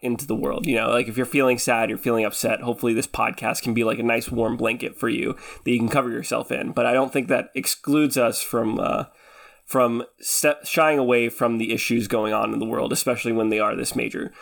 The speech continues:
So for this episode, uh, specifically, I'm gonna be posting some links to some, uh,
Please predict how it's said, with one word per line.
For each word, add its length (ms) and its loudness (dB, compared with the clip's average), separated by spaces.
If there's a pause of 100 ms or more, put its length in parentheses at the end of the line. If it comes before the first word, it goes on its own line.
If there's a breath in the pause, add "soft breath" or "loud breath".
(120 loud breath)
So 280 2
for 120 2
this 300 4
episode, 640 2
uh, 120 4
specifically, 540 0
I'm 100 4
gonna 140 4
be 80 -2
posting 360 0
some 200 0
links 380 2
to 200 0
some, 340 0
uh, 140 2